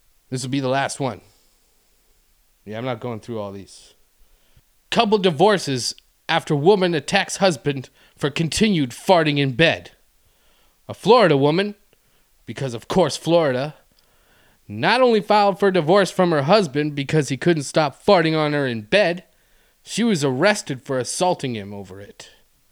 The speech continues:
Honestly, that shit is justifiable homicide.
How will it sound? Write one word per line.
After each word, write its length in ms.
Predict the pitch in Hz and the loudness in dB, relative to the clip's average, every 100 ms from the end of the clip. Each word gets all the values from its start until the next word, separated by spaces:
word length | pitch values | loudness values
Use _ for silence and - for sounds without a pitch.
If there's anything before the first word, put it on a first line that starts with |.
| _ _ _ - | _ _ _ -2
Honestly, 420 | 185 262 277 285 | 0 0 -2 0
that 180 | 226 165 | 0 -2
shit 200 | - 240 | -2 -2
is 140 | 170 | -2
justifiable 680 | 120 214 220 214 208 208 202 | 0 0 0 0 2 4 2
homicide. 600 | 190 160 127 139 117 104 | 2 0 -2 -2 -2 -6